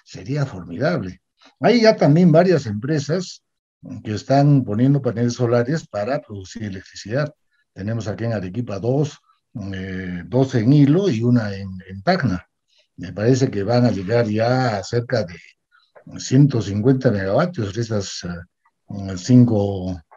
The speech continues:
cinco, seis, eh, plantas que van a producir electricidad, eh, a, a partir de la energía solar. Pero yo que quisiera, si me permite, añadir en la respuesta sobre un tema que se va a dar y que es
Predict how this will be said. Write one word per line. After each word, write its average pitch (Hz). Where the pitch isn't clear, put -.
cinco, 123
seis, 120
eh, 95
plantas 117
que 98
van 104
a 104
producir 92
electricidad, 98
eh, 90
a, -
a 90
partir 104
de 107
la 98
energía 95
solar. 113
Pero 131
yo 208
que 220
quisiera, 147
si 107
me 104
permite, 131
añadir 104
en 104
la 95
respuesta 123
sobre 117
un 170
tema 156
que 104
se 120
va 123
a 123
dar 131
y 101
que 117
es -